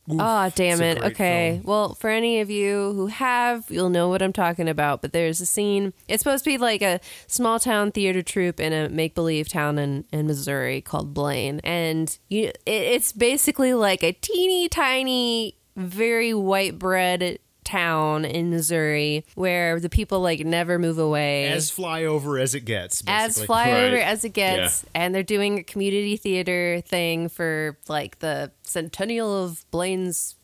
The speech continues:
Speaker 2: found-
Speaker 1: Septuacentennial.
Speaker 2: Okay, all right. Uh, <laughs> and, like, they think that they're going to Broadway with this,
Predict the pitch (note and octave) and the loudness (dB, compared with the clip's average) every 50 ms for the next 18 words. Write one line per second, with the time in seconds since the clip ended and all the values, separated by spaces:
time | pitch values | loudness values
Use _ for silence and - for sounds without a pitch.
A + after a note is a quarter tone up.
0 | _ - - - - F3 - E3 E3+ F3 A3+ A3 F3+ - - C3+ A#2 G#2+ - A2 | _ -12 -10 -8 -6 -6 -4 -2 -2 -2 0 -2 -2 -2 -4 -4 -6 -6 -6 -6
1 | G2 F2 E2 D2+ D#2 G2 C3 D3 D3+ G#3+ A3+ - A#3 F#3 E3 - D#3 F3+ F3 E3 | -6 -8 -10 -12 -14 -14 -12 -6 -2 -2 -2 0 0 0 2 2 2 2 4 4
2 | D3+ D3 D#3 - - - G3+ G#3 G#3 A3 - - - - - G#4+ - - E4+ E4+ | 2 2 0 -2 0 2 2 4 4 2 2 0 -2 -4 -4 -2 2 2 2 2
3 | A4+ F4+ - C4 - G#4 - G4+ G4+ A4+ C5 C5+ A#4+ A4+ G#4 E4 - - A#3 B3 | 2 2 2 2 2 0 -2 -6 -6 -6 -6 -6 -8 -8 -8 -6 -2 0 0 2
4 | B3 B3+ B3 B3 A#3+ A#3+ A3 - G#3+ G#3 G#3+ G#3+ G#3 - A#3 A3+ A3 - - A3 | 2 2 2 2 2 0 -2 -6 -2 0 0 0 0 0 -2 -2 -2 -2 -2 -2
5 | G3+ - - F#3 E3+ - F3+ E3+ E3 D#3+ D#3+ D#3 C#3 - - - - - D#2+ - | -2 0 -2 -2 -2 0 0 0 0 0 -2 -2 -2 -2 -2 -2 -2 -4 -4 -6
6 | - - - - - - - B1+ - G3+ - - | -4 -4 -4 -6 -6 -4 -6 -4 -4 -4 -4 -4